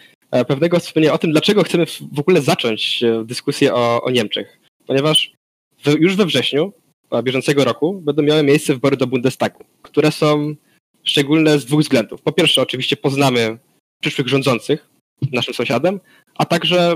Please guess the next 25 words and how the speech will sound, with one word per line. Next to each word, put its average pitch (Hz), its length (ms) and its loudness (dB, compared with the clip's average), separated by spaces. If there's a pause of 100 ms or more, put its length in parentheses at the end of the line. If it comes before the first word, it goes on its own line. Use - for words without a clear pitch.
będą 156 260 0
stanowiły 160 400 0
pewien 147 240 -2
cenzus 127 280 0
czasowy, 156 440 -2 (520)
który, 165 680 2 (260)
e, 127 400 2
który 147 260 0
właśnie 139 380 -2
kończy 160 580 2 (240)
tak 135 140 -2
zwaną 147 240 2
erę 143 160 4
Merkel 127 380 2
w 113 60 -8
Niemczech, 180 360 -2 (360)
ponieważ 175 520 4
pani 165 180 2
kanclerz 151 300 0
postanowiła 127 720 0 (340)
nie 127 120 2
kandydować 120 580 0
w - 40 -18
tych 120 140 0
wyborach. 131 440 0